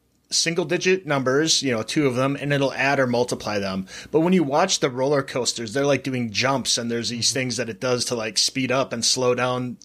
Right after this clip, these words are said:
them to kinda, like, make the calculations work.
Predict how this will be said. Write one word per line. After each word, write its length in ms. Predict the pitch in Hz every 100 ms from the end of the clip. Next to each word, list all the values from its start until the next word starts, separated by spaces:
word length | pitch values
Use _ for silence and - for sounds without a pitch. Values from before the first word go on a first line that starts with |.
| -
them 260 | 120 117
to 200 | 107 135
kinda, 320 | 120 143 123 113
like, 260 | 117 98 _ - - - _ -
make 300 | 120 156 -
the 80 | 139
calculations 720 | 147 127 117 117 135 127 98
work. 360 | 104 101 98